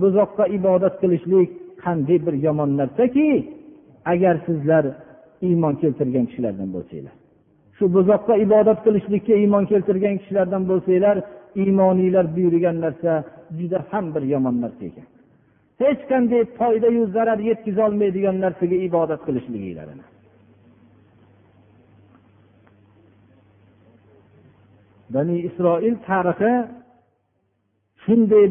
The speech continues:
bir Allohning ko'p ne'matlari bilan, afv qilishligi bilan to'la va shun bilan birga Bani Isroil tarafidan bo'lgan javob fisq, kufr, Allohning hukmiga bo'ysunmaslik, shunday bir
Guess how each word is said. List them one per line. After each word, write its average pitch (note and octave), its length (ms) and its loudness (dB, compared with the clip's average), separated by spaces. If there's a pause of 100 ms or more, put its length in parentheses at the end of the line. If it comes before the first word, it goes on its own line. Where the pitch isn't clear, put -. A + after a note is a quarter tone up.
bir G3+ 140 4 (1080)
Allohning F#3+ 540 4 (100)
ko'p C#4 200 4 (160)
ne'matlari G#3+ 680 4
bilan, F#3+ 280 2 (680)
afv G#3+ 240 0 (100)
qilishligi G#3+ 540 2
bilan G#3 220 4 (280)
to'la A#3+ 320 6 (460)
va D#3 160 6
shun A3+ 200 6
bilan G#3+ 280 4
birga F#3 320 2
Bani F3+ 280 4
Isroil F3 400 2
tarafidan F3 500 0 (100)
bo'lgan D#3 280 2 (120)
javob A3+ 360 4 (640)
fisq, C#4+ 360 2 (300)
kufr, C#4 380 2 (540)
Allohning G3 480 4
hukmiga F#3+ 460 2
bo'ysunmaslik, D#3 720 0
shunday A2 260 -2 (220)
bir C#3 100 0